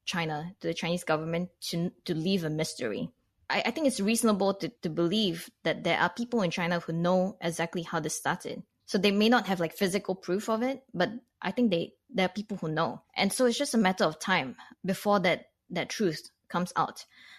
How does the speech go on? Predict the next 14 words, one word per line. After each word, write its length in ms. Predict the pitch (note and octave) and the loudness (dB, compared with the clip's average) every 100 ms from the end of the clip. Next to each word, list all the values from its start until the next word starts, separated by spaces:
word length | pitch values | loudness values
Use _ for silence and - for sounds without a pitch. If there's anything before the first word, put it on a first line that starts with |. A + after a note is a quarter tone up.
| - | -6
Uh, 100 | - D3+ | 0 2
it 160 | F3 | 2
could 220 | - G3+ | 4 4
be 400 | D#3+ E3+ E3+ - _ _ - | 6 4 2 -4 _ _ -2
next 300 | F#3 G#3+ - | 2 2 0
year, 260 | G#3+ G#3+ A#3 | 0 0 -2
<laughs> 40 | - | 0
it 400 | A#3+ B3 B3+ A#3 | 4 6 6 6
could 220 | A#3+ G#3+ | 2 6
be 340 | G#3 F#3 F#3 - - | 6 4 0 -4 0
ten 180 | G3 G3 | 0 2
years 160 | G3+ | 0
from 120 | G#3+ | 0
now, 220 | G#3 G#3 | 2 2